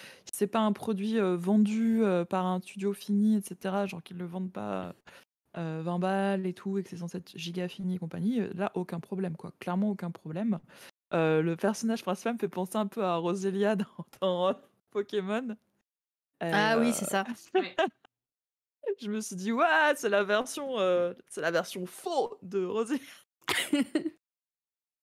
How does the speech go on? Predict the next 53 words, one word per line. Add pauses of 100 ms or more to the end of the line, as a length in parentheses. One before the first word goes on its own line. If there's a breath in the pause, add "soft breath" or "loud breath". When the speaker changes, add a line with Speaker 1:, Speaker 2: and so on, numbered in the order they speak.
(500)
Speaker 1:
Mais,
euh,
non,
non,
non,
non,
il
y
a
des,
il
y
a
des, (240)
il
y
a, (200)
il
y
a
des
très,
des
très
belles
choses.
Et
oui,
effectivement,
euh, (460 loud breath)
si
on
préfère
les
champignons
aux
fleurs,
euh,
Perture,
euh,
bah,
je
sais
pas
si
on
peut
inverser
le, (640 soft breath)
le
scénario,
mais,
euh,